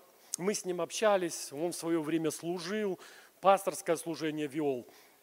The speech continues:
А, был в огне, ну, прошло уже там много лет, и он уже в другом состоянии сердца.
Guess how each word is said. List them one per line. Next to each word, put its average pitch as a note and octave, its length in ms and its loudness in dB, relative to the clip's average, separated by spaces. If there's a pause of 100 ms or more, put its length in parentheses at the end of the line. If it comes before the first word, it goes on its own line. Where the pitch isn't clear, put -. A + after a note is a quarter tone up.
(460)
А, C#3 160 -4
был E3+ 260 -6
в C#3+ 100 -4
огне, F3 500 2
ну, C3+ 400 -8 (280)
прошло D#3+ 600 0
уже A#2+ 180 -12
там D3+ 160 -8
много D#3 260 -2
лет, F3 340 -2 (360)
и - 20 -4
он E3+ 140 0
уже D3+ 160 -4
в B2+ 40 -10
другом D3 300 -6
состоянии C#3 560 -8
сердца. D3 460 -8